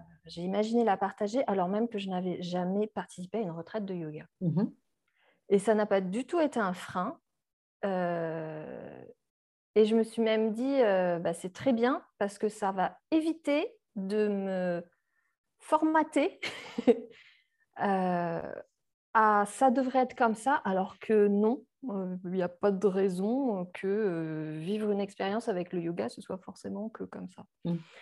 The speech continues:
Speaker 1: Donc, j'ai vraiment imaginé le truc tel que je le vivais et tel que j'avais envie de le partager. Donc, ça, voilà, c'était pas gênant pour moi de ne pas avoir participé à une retraite de yoga. Je, c'était pas l'objet du truc, finalement.
Speaker 2: Mhm.
Speaker 1: Euh,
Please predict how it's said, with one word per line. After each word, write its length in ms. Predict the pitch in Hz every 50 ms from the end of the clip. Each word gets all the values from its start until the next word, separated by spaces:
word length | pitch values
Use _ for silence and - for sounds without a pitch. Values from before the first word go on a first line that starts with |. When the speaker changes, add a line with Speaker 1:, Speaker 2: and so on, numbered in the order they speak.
| - - _ _ -
Speaker 1:
Donc, 220 | 208 214 247 262 247
j'ai 120 | 240 269
vraiment 240 | 247 262 269 285 339
imaginé 440 | 370 359 330 294 262 254 262 277 294
le 120 | 269 254 254
truc 240 | - - 349 330 -
tel 220 | 320 285 262 240
que 340 | - - 277 277 277 277 269
je 140 | 247 233 233
le 100 | 240 254
vivais 600 | 233 214 220 226 214 247 277 302 330 359 359 339 -
et 380 | - 226 233 233 233 233 226 226
tel 180 | - 233 233 233
que 100 | - 262
j'avais 220 | 247 240 220 214
envie 180 | 208 220 240 285
de 60 | 262
le 80 | 262 233
partager. 520 | 233 214 214 - 220 208 202 175 160 175 180 _ -
Donc, 180 | 208 202 202
ça, 180 | - - 180 175
voilà, 240 | 185 175 160 147 156
c'était 340 | - - 170 - - 170 175
pas 160 | - 233 269
gênant 340 | 277 269 247 226 220 220 233
pour 160 | - - 208
moi 160 | 190 190 202 220
de 100 | 208 185
ne 100 | 175 170
pas 220 | - - 202 196
avoir 200 | 190 190 190 190
participé 440 | - 190 190 - - - _ - -
à 40 | -
une 80 | 196
retraite 320 | 180 160 165 - - 185 180
de 80 | 180
yoga. 320 | 160 147 135 139 - - 180
Je, 200 | 233 233 196 170 165 165 170 180 185 _ _ _ _ _ _ _ _ _ _ _ _ _ -
c'était 200 | 202 190 220 220
pas 100 | 277 302
l'objet 300 | 277 226 190 180 185 196
du 240 | 180 180 180 175 175
truc, 320 | - - - 175 180 - -
finalement. 340 | - - 240 247 240 226 226
Speaker 2:
Mhm. 140 | 226 226 - _ _ _ _ _ - - - - - - - - - - - - _ _ _ _ -
Speaker 1:
Euh, 800 | 214 208 202 196 196 196 196 196 196 196 190 190 185 185 180 180